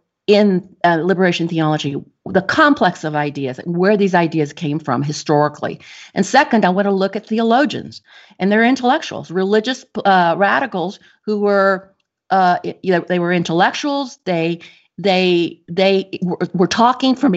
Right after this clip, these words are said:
inside the, the, uh, uh, theological establishment that had been trained in European seminaries and American seminaries.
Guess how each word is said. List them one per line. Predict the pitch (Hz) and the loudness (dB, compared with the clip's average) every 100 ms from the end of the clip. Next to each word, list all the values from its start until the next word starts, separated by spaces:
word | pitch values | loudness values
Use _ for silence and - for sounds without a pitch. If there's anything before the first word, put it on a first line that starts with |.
| - | -2
inside | 214 240 277 - 254 254 262 269 269 - _ _ - | -2 -2 -2 -2 0 2 2 0 -4 -10 _ _ 2
the, | 233 233 214 190 | 4 6 4 2
the, | 208 202 _ - 190 | -2 -2 _ -8 -8
uh, | 185 _ _ 202 _ 185 | -8 _ _ -20 _ -2
uh, | 180 160 - _ _ _ _ _ _ | -2 -4 -18 _ _ _ _ _ _
theological | - 220 214 214 214 214 196 | -2 0 2 2 0 -4 -4
establishment | 185 - 196 240 254 226 | -2 -2 -2 -2 -6 -4
that | 165 | -4
had | 214 | -4
been | 196 175 175 | -2 -4 -4
trained | - 208 214 233 254 285 - - _ | -2 0 0 2 0 -2 -6 -20 _
in | 196 | 2
European | 196 220 247 240 226 226 | 4 4 4 0 -2 0
seminaries | 214 220 226 226 233 233 208 | 0 0 2 2 2 0 0
and | 165 | 0
American | 160 165 226 247 247 | 2 4 4 4 2
seminaries. | - 254 254 247 247 247 | 4 4 6 4 4 2